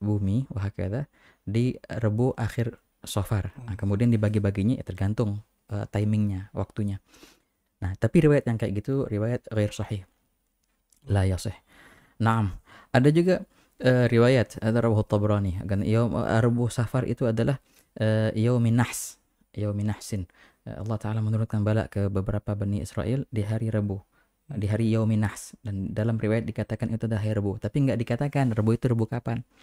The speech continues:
Speaker 1: Rebu Safar kah atau Rebu bukan Safar. Terus untuk perihal hari Rebu sendiri, sebenarnya Rebu itu mempunyai, eh, rahasia, syuf,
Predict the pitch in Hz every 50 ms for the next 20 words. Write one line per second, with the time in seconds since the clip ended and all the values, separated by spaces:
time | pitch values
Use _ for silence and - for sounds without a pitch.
0 | _ _ _ _ _ - 98 98 101 - - 98 92 - 110 104 - 69 - -
1 | - 107 104 101 101 101 98 101 113 107 104 113 110 - 117 - _ _ _ -
2 | - - - _ _ _ _ _ _ _ _ _ _ _ _ - 147 175 175 -
3 | - 180 190 - 453 - - 165 156 147 151 139 135 139 143 135 135 127 131 131
4 | - - 127 117 113 143 165 - _ _ - - 110 117 110 110 135 180 180 160
5 | 147 131 120 117 110 131 - - 160 143 135 123 - 123 120 120 117 131 147 151
6 | - - _ _ - 117 117 117 113 113 113 113 117 131 120 110 120 120 - -
7 | 139 123 107 - - 98 - -